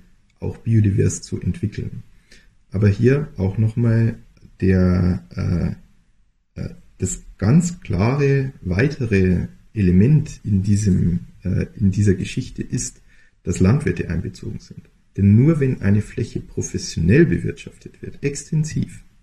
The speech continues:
dann wird sie auch diesen, äh, diesen Blühstreifen, äh, diesen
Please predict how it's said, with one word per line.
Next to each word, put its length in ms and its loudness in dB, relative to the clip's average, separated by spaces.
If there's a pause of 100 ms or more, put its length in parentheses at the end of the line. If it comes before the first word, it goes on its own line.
(1120)
dann 580 2
wird 280 2
sie 420 0
auch 360 -2 (140)
diesen, 560 2 (400)
äh, 340 -2 (200)
diesen 380 -2 (100)
Blühstreifen, 1120 -2
äh, 380 -6
diesen 640 -4